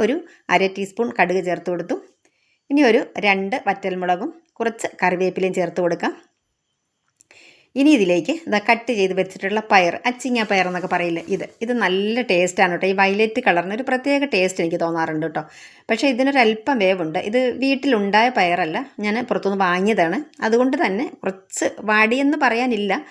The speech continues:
പക്ഷേ എങ്കിലും ചെറിയൊരു, അത്ര നല്ലൊരു ഫ്രഷ് അല്ല, അതുകൊണ്ടായിരിക്കും ഒരല്പം വേവുണ്ടായിരുന്നതിന്. എങ്കിലും നമ്മൾ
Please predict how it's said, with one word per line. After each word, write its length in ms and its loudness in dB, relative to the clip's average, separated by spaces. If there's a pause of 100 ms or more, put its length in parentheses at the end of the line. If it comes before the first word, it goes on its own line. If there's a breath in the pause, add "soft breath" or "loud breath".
(380 loud breath)
പക്ഷേ 200 2 (120)
എങ്കിലും 340 4 (240)
ചെറിയൊരു, 480 2
അത്ര 260 -2 (120)
നല്ലൊരു 400 2
ഫ്രഷ് 300 0
അല്ല, 120 -2 (140)
അതുകൊണ്ടായിരിക്കും 580 0
ഒരല്പം 460 -2 (120)
വേവുണ്ടായിരുന്നതിന്. 880 0 (720)
എങ്കിലും 280 4
നമ്മൾ 160 0